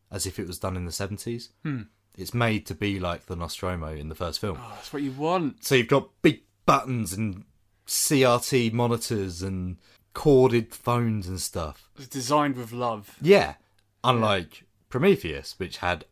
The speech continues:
Speaker 1: holograms and lasers.
Speaker 2: <sighs>
Speaker 1: Ugh.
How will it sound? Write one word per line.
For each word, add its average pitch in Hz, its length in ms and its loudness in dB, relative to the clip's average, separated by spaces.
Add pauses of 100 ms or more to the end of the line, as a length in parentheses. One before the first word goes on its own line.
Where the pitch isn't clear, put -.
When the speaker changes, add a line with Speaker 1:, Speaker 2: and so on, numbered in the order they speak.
Speaker 1:
holograms 78 840 -2
and 87 180 -6
lasers. 101 680 -2 (500)
Speaker 2:
<sighs> - 440 -20
Speaker 1:
Ugh. 165 520 4